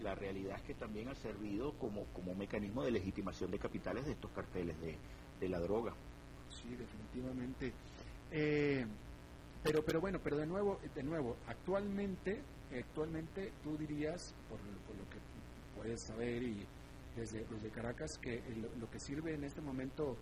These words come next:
Speaker 2: a los cárteles de la droga del país es como puente.
Speaker 1: En la mayoría de los casos es, es puente, un puente, eh, hacia las rutas mexicanas o hacia efectivamente Europa, eh,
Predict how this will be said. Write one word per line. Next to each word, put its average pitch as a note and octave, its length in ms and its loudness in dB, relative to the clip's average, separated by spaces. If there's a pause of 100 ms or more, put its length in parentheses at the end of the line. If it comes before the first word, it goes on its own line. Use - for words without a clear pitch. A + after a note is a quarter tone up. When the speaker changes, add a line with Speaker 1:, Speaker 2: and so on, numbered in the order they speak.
(320)
Speaker 2:
a A#2+ 80 0
los A#2 100 -2
cárteles C#3 360 0
de B2+ 80 2
la A#2 80 2
droga B2+ 240 4
del C3+ 80 0
país C3 360 2
es C3+ 120 -2
como B2+ 200 -4
puente. B2+ 420 2 (1700)
Speaker 1:
En F4+ 120 10
la B3+ 80 10
mayoría D3+ 380 6
de E3+ 60 8
los C3+ 100 2
casos C#3+ 380 0
es, B2+ 160 -4
es A2+ 140 -2
puente, F2 360 -4 (140)
un - 140 -8
puente, C#3+ 400 0 (440)
eh, G2+ 400 6
hacia G#2 240 2
las F#2 160 4
rutas B2 420 4
mexicanas B2+ 720 0
o G#2+ 120 4
hacia G2+ 240 0
efectivamente G#2+ 680 0
Europa, A#2 560 6 (380)
eh, F2+ 880 4